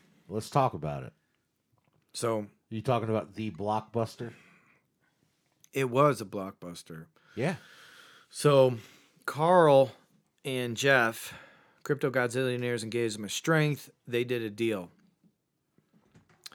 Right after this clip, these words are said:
Speaker 2: Jeff traded Stefon Diggs, Kareem Hunt, Michael Gallup for CeeDee Lamb, Michael Pittman, and Ja'Marr Chase.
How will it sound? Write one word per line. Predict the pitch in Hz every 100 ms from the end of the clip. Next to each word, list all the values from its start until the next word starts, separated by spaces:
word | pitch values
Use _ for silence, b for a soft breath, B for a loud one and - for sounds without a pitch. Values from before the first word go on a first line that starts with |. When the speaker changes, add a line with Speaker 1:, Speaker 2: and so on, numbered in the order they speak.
| b b b _
Speaker 2:
Jeff | 113 139
traded | - - 120 110 101 - _ -
Stefon | - - 135 139 113
Diggs, | 104 98 - - _ _ -
Kareem | 110 110 117
Hunt, | 104 101 95 _ _ -
Michael | 104 101
Gallup | 104 113 107 87 - _ b b b b _
for | -
CeeDee | - 123 127 120
Lamb, | 107 101 95 - _ -
Michael | 104 113
Pittman, | - 101 92 92 90 _ _
and | 101
Ja'Marr | 98 92 82
Chase. | - 85 80